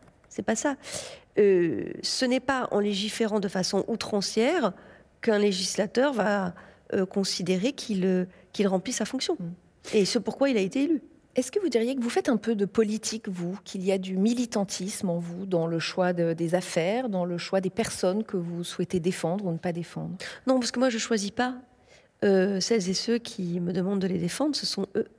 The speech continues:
Speaker 1: ce sont elles et eux qui me
Speaker 2: Mhm.
Speaker 1: choisissent.
Speaker 2: Mais vous pourriez refuser ?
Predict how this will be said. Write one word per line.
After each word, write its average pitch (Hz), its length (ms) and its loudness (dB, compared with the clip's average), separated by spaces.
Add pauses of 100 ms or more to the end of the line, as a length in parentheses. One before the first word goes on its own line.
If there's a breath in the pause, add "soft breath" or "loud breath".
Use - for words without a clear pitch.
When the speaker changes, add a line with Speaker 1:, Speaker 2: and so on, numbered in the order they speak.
(500)
Speaker 1:
ce - 260 -4
sont 180 260 0
elles 185 320 2 (200)
et 165 160 2 (100)
eux 262 80 4
qui - 180 -4
me 196 60 2
Speaker 2:
Mhm. 190 60 -2
Speaker 1:
choisissent. 160 520 -4
Speaker 2:
Mais 180 60 4
vous 151 80 0
pourriez 160 220 2
refuser ? 180 380 0